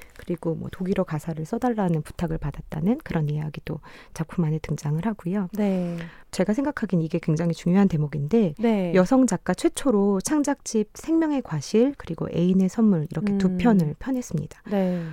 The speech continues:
Speaker 1: 생명의 과실이라는 작품은 천구백이십오 년에 이제 발표를 했고 애인의 선물은 천구백이십구 년으로 추정을 해요.
Speaker 2: 네.
Speaker 1: 어, 왜냐하면 지금 남아있는 게 단 한 권뿐이거든요.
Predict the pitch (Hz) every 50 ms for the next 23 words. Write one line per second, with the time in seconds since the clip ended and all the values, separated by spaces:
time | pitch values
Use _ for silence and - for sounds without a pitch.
0 | 156 - - - 302 311 330 330 311 302 269 - 170 160 - 185 185 180 180 165
1 | 160 160 - 165 160 165 - - 320 320 330 294 247 160 175 170 156 - - 160
2 | 160 156 170 185 185 180 160 156 151 147 147 151 165 170 - - 151 147 - -
3 | - 151 - - 185 175 185 180 170 - - - 247 240 180 156 151 170 196 190
4 | - - 196 180 175 170 190 240 302 330 - - - - - - _ _ - -
5 | 311 302 285 - 262 196 180 170 - - - - - 202 220 247 254 233 190 160
6 | 156 - - - 254 233 208 202 202 233 247 190 151 147 202 214 202 196 190 185
7 | 185 180 180 180 180 175 175 175 175 175 165 165 170 196 202 196 196 190 185 -
8 | - - 170 165 151 147 143 160 185 202 196 190 190 190 180 180 165 175 165 160
9 | 160 160 160 170 - - - - - - - - _ - - 180 175 180 190 247
10 | 302 302 320 302 269 254 - - 220 190 185 - 151 - 151 143 143 175 233